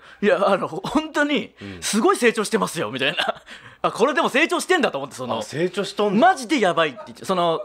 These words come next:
Speaker 1: さすがのスロースさんもムカつくんだって、
Speaker 2: うん。
Speaker 1: もう。
Speaker 2: あ、そうなん？
Speaker 1: うん。進行は妨げるわ。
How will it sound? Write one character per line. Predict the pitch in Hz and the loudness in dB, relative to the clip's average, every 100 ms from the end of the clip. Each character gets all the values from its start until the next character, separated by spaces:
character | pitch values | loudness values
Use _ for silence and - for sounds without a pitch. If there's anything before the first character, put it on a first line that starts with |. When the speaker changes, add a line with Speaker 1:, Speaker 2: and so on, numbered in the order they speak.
| - | -4
Speaker 1:
さ | - 269 | -2 0
す | 277 | 2
が | 320 | 0
の | 302 | 0
ス | 302 | -2
ロ | |
ー | 294 | -2
ス | |
さ | 156 | -2
ん | 123 | -4
も | 117 - - | -8 -12 -8
ム | 170 | -2
カ | 269 269 | 0 -2
つ | |
く | 320 | -4
ん | 151 | -6
だ | |
っ | 95 | -6
て、 | - | -10
Speaker 2:
う | - | -8
ん。 | |
Speaker 1:
も | 113 101 - _ - - - | -8 -8 -10 _ -20 -18 -10
う。 | |
Speaker 2:
あ、 | 135 | -8
そ | - 262 175 | 0 0 0
う | |
な | 107 | -2
ん？ | 107 | -6
Speaker 1:
う | 135 113 104 | -6 -6 -6
ん。 | - | -4
進 | - 175 175 | -2 0 0
行 | 190 175 | 4 6
は | 170 | 4
妨 | 175 170 175 170 | 4 2 2 2
げ | 165 | 0
る | 151 | 0
わ。 | 139 123 - | 0 0 -2